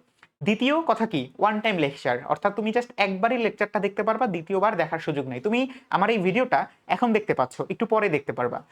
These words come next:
আবার আমাদের বিগত যে ক্লাসগুলো হয়েছে, অর্থাৎ আমাদের ফ্রি ক্লাস আছে, এই ফ্রি ক্লাসগুলো কিন্তু যে জিনিসটা হয় যে আজকে ছাড়লে আগামী এক সপ্তাহে এটা হয়তো বা চার হাজার ভিউ হবে, কিন্তু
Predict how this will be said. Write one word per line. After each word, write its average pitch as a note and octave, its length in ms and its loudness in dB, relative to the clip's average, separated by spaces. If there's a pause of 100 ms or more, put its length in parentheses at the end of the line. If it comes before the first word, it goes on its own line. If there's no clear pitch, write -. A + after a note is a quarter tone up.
(180)
আবার F#3 320 4
আমাদের G3 260 2
বিগত G3 280 0
যে A#3 140 0
ক্লাসগুলো G3 500 2
হয়েছে, E3 380 0
অর্থাৎ D#3 260 -2
আমাদের D3+ 280 0
ফ্রি G3 200 -2
ক্লাস F#3+ 280 2
আছে, B2+ 260 -2 (240)
এই E3 100 -2
ফ্রি G3+ 160 -4
ক্লাসগুলো A3 380 0
কিন্তু G#3+ 360 0 (220)
যে F3 100 2
জিনিসটা G3+ 280 0
হয় D3 180 0
যে C3 100 -6
আজকে F3 320 -2
ছাড়লে A3+ 460 2
আগামী F#3 300 2
এক E3+ 120 -2
সপ্তাহে A#3+ 340 0
এটা G#3 100 -2
হয়তো F#3 220 0
বা F3+ 100 0
চার F#3 160 2
হাজার F3+ 300 2 (320)
ভিউ F#3 180 4
হবে, G#3 260 2 (840)
কিন্তু F#3 380 2